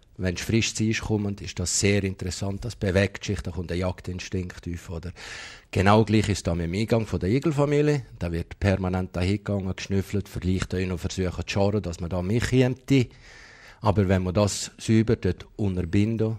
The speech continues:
respektive der Hund ablenken, dass er das nicht soll machen, dass er das Verhalten wir nicht wollen, dann akzeptiert auch der Hund die Igelfamilie da unten genau gleich wie oben die Kaninchen von uns selber.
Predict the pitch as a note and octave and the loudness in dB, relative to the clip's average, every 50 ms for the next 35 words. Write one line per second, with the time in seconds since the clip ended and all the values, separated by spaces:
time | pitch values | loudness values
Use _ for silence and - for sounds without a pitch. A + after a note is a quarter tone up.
0 | - - - G2 F2 - - - F#2 E2+ - - - G2+ F#2+ - - - E2+ D#2 | -8 -4 -2 -2 0 -2 -2 -6 -8 -8 -8 -8 -6 -6 -6 -6 -6 -6 -4 -4
1 | F2 F#2 F2 - - - F#2 G2+ G2 - A#2 A2 G#2 G#2 G2+ - - G2+ E2+ F2 | -4 -4 -6 -8 -8 -2 0 0 0 2 2 2 2 2 0 -4 -6 -8 -6 -6
2 | E2 - F2 E2 F#2+ F2 - - G2 A2+ G#2+ - - A#2+ A2+ G#2 G#2 G#2 G2+ - | -8 -8 -6 -6 -4 -4 -2 0 0 0 0 0 -2 -2 -2 -2 -2 -4 -6 -6
3 | - G#2 G2 F2+ E2+ D#2+ - - F#2+ F2+ F2 - - G2 D#2+ D#2 F#2 F#2+ F#2+ G2 | -6 -8 -6 -6 -8 -10 -10 -8 -8 -8 -8 -6 -8 -6 -2 0 2 2 2 2
4 | - - - E2+ E2+ E2+ E2 F2 G2+ A2+ G#2+ G#2 A2 G#2+ G2+ G2 G2+ F#2+ - - | -2 -4 -6 -4 -2 -2 -2 -2 -2 -4 0 2 4 4 4 4 2 0 -2 -4
5 | - - - - - - - _ _ - - F#2+ F#2+ G2 G2 G2+ G2 - - _ | -20 -20 -20 -20 -20 -20 -20 _ _ -8 2 4 6 6 6 6 4 0 -6 _
6 | _ _ _ - - G#2+ - - - - - - - F#2+ F#2 - F#2 F#2 F#2 E2+ | _ _ _ -6 -4 -4 -4 -2 -2 -2 -2 0 0 0 0 0 -2 -4 -2 -2
7 | F2+ E2 E2+ F#2+ G2 G2 - - F2+ - - A2+ - C3 A2 F#2+ A2 G2+ G2+ G2 | -4 -4 -2 -2 -2 -4 -6 -8 -10 -6 -6 -2 0 0 0 0 0 0 0 0
8 | G2 G2+ G2+ G2 F#2 F2+ F2 F2+ F#2+ G2 F#2+ E2+ - F#2 F2 E2+ E2+ - G2 F2+ | 0 0 -2 -2 -2 -4 -4 -4 -4 -6 -4 -4 -4 -4 -4 -4 -6 -6 -6 -6
9 | - F#2+ F#2 F#2+ G2+ G#2 G#2 G#2 G2+ - - - G2+ F2+ G2 G2+ A2 G#2 - A#2 | -6 -6 -6 -4 -4 -4 -6 -6 -6 -8 -4 -4 -2 -2 0 -2 -4 -4 -6 -6
10 | A2+ G#2 - G#2+ G2+ D2+ C#2+ D#2+ - - - C#2+ C#2 D#2 - G2 | -8 -6 -6 -6 -6 -6 -8 -10 -12 -12 -12 -12 -12 -10 -12 -14